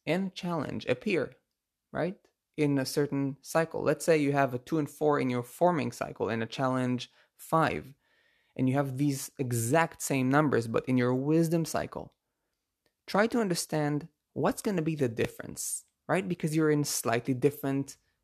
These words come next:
phases in your life. Therefore, the influence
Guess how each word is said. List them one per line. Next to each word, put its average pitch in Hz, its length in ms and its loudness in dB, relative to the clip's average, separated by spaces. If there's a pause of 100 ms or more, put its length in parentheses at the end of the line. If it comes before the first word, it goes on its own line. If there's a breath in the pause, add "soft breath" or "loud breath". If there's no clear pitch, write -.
phases 196 500 0
in 113 120 0
your 82 120 -2
life. - 460 -12 (220)
Therefore, 143 640 4
the 160 280 2
influence - 800 -2